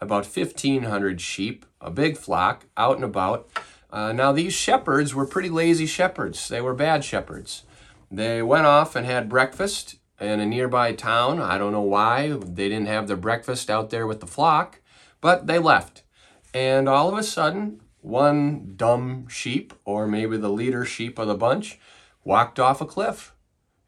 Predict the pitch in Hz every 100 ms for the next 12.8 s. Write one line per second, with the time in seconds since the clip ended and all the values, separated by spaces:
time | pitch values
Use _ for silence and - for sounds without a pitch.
0 | - 117 113 110 107 131 143 147 131 131
1 | 143 160 147 165 113 104 117 113 - 139
2 | - - 113 123 131 117 120 117 127 151
3 | - _ _ _ _ _ - 131 135 127
4 | - _ _ - - _ _ - 135 143
5 | - 180 185 135 131 156 160 151 139 -
6 | - 208 - 113 110 104 87 _ _ -
7 | 98 123 147 - 139 131 139 139 131 135
8 | 131 - 160 151 147 - _ _ _ _
9 | - 131 156 147 139 196 - - - _
10 | _ _ _ _ _ - 123 123 120 117
11 | - - - 160 185 208 202 156 175 170
12 | 135 113 - - - 156 127